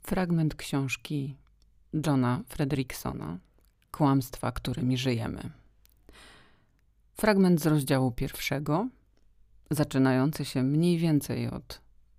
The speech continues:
dwieście dwudziestej szóstej strony na czytniku. Można oczywiście czekać, aż świat dostosuje się do naszych życzeń, ale trzeba nam nastawić się na długie czekanie.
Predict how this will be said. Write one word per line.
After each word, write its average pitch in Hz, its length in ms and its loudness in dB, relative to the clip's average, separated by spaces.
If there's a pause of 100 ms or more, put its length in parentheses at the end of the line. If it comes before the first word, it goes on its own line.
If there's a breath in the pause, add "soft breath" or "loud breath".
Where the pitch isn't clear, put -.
(440)
dwieście 127 480 -6
dwudziestej 131 480 -8
szóstej 139 340 -4
strony - 440 -4 (400)
na 180 240 4
czytniku. - 500 -10 (2500 soft breath)
Można 269 360 6
oczywiście 214 480 0
czekać, - 680 0
aż 139 220 0
świat 131 380 2
dostosuje 127 600 0
się 131 140 -2
do 127 120 2
naszych 123 360 2
życzeń, 123 500 -4 (200)
ale 170 240 2
trzeba 220 320 -2
nam 208 240 2
nastawić 135 560 0
się 131 200 0
na 147 160 4
długie 123 320 0
czekanie. 156 500 -2